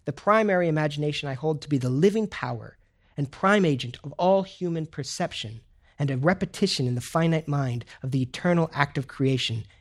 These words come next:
in the infinite I Am." You see that? The deep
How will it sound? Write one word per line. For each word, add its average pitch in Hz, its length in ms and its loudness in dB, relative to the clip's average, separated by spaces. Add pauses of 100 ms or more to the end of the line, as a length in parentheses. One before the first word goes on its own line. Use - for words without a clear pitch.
in 131 80 0
the 131 80 0
infinite 131 520 2
I 123 120 2
Am." 117 360 0 (1200)
You 175 80 2
see 226 180 6
that? 220 220 6 (220)
The 160 80 -2
deep 185 400 -2